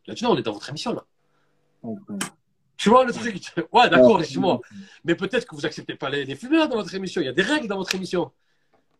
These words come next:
Speaker 2: C'est ça.
Speaker 1: Tu vois ce que je veux te dire ?
Speaker 2: Ah, non, non, c'est
Speaker 1: Ah, c'est
Speaker 2: exceptionnel.
Speaker 1: quand même, c'est quelqu'un, même quelqu'un de très intelligent de parler comme ça à un journaliste et de lui dire, « Est-ce que dans votre émission on fume ou pas ? »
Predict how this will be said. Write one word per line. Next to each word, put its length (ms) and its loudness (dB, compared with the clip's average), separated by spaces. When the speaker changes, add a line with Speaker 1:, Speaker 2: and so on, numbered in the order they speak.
Speaker 2:
C'est 160 -6
ça. 220 -10
Speaker 1:
Tu 140 -6
vois 160 4
ce 60 -4
que 80 -18
je 80 -6
veux 80 -6
te 100 -10
dire ? 200 -2
Speaker 2:
Ah, 220 6
non, 260 2
non, 60 2
c'est 200 4
Speaker 1:
Ah, 40 2
c'est 140 6
Speaker 2:
exceptionnel. 300 0
Speaker 1:
quand 60 0
même, 160 0
c'est 120 -20
quelqu'un, 260 -2
même 160 -8
quelqu'un 240 -2
de 120 -8
très 220 -4
intelligent 420 2
de 160 -6
parler 260 2
comme 140 -8
ça 100 -6
à 40 -2
un 40 -2
journaliste 400 -4
et 40 -14
de 40 -8
lui 60 -8
dire, « 120 0
Est-ce 100 -10
que 60 -12
dans 100 -2
votre 140 -6
émission 240 0
on 60 -2
fume 160 -4
ou 60 -2
pas ? » 180 2